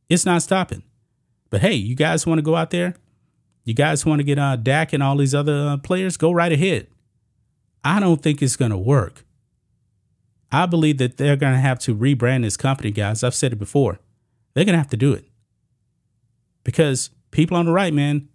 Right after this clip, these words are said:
they're sticking to their guns. They're not going back.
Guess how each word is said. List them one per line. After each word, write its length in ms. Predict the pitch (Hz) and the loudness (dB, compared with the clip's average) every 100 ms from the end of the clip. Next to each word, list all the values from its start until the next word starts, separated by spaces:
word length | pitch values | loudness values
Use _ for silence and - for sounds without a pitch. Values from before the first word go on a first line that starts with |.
| _ _ | _ _
they're 120 | 113 | -4
sticking 380 | - - 160 156 | -4 -2 0 2
to 100 | 160 | 2
their 100 | 139 | 0
guns. 480 | 127 151 120 - - _ _ _ _ - | 0 0 -2 -6 -12 _ _ _ _ -2
They're 140 | 123 | 0
not 420 | 123 131 156 160 | 2 2 0 -2
going 300 | 131 147 120 | 0 0 2
back. 400 | 110 151 92 - | 0 0 -2 -8